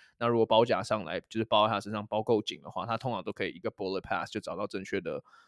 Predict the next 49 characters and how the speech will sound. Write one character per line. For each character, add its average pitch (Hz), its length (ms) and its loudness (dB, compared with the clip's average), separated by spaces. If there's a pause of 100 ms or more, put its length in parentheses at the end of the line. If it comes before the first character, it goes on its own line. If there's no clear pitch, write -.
(160)
这 104 100 -8
个 82 240 -4
传 98 220 -6
球 85 160 -4
的 80 80 -4
点。 - 240 -8 (480)
那 120 420 4 (400)
Point 135 200 6
Zion 131 240 8
其 - 80 -2
实 113 80 4
我 101 120 2
觉 90 120 -2
得 85 80 -2 (240)
大-， 98 220 0 (100)
有 117 140 0
看 127 120 0
球 110 140 -2
都 101 80 0
知 - 160 -12
道， - 260 0 (120)
但 165 120 8
我 135 120 10
觉 123 80 4
得 120 80 6
今 170 160 -2
年 120 240 0 (180)
鹈 117 140 0
鹕 123 160 4
更 131 200 4
大， 123 360 4
就 123 140 2
是 - 20 2
success 117 500 2
更 120 140 2
大 107 160 2
的 92 100 -2
一 95 80 -4
个 101 140 -4
点， 82 260 -4
其 82 80 -14
实 98 100 -6
在 107 140 2
于 90 60 -4
他 104 80 -8
们 95 100 -10
的 90 60 -8
防 92 260 -8
守， 76 320 -6